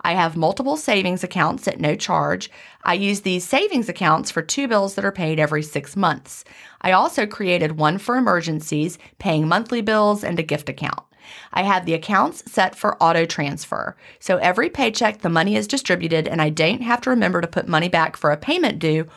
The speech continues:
or for saving for whatever I need. I can also rename the accounts to whatever I need. Takes two minutes online, and my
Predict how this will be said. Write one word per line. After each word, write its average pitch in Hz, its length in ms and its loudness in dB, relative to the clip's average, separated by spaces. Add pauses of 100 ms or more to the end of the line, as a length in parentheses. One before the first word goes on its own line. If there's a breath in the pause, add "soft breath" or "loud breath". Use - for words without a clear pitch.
(280 loud breath)
or 151 240 4
for 226 140 -4
saving 170 460 0
for 180 160 2
whatever 156 360 0
I 151 140 2
need. 185 400 0 (420 loud breath)
I 180 120 0
can - 160 -2
also 202 420 2
rename 190 500 2
the 196 100 2
accounts 175 440 0
to 180 100 -2
whatever 151 280 0
I 147 120 4
need. 190 400 -2 (260 loud breath)
Takes 156 320 -2
two 320 200 -2
minutes 269 320 2
online, 170 600 4 (300 loud breath)
and 165 180 0
my 151 180 2